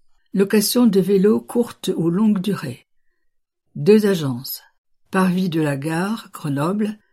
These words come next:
et Campus Saint-Martin-d'Hères, et de nombreuses agences mobiles dans les communes. w w w point vélo plus tiret m point f r.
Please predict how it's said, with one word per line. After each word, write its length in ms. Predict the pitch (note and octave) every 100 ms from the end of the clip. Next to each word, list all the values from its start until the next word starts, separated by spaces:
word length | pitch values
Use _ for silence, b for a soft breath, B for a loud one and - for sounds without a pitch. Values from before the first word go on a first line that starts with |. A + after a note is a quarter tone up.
| -
et 160 | D3
Campus 680 | - F#3+ F#3 E3+ G3 - -
Saint-Martin-d'Hères, 960 | - F#3+ F3 F3 - C#3+ B2+ C3+ G3 G#3+ _ _ _ _ _
et 100 | -
de 120 | D3+ C3+
nombreuses 720 | E3 G3 F#3 A3 G3+ F#3 G3
agences 420 | F3 F#3 F3+ F#3
mobiles 380 | E3 D#3 F3 E3+
dans 100 | D#3
les 140 | D#3+
communes. 420 | D3 C3 A#2+ B2+ - _ _ _ _ _ _ _ _ _ _ _
w 220 | - D#3+ D3
w 320 | D3 C#3+ C#3
w 280 | D3+ F#3 F#3
point 420 | - F3 E3+ E3
vélo 280 | D3 D#3+ D3
plus 520 | C#3+ - G#3+ A3 -
tiret 500 | - D#3 C#3 E3 - -
m 320 | D#3+ F3+ F#3+ _
point 320 | - G3+ G#3 -
f 220 | F3+ -
r. 360 | A#2+ D3 -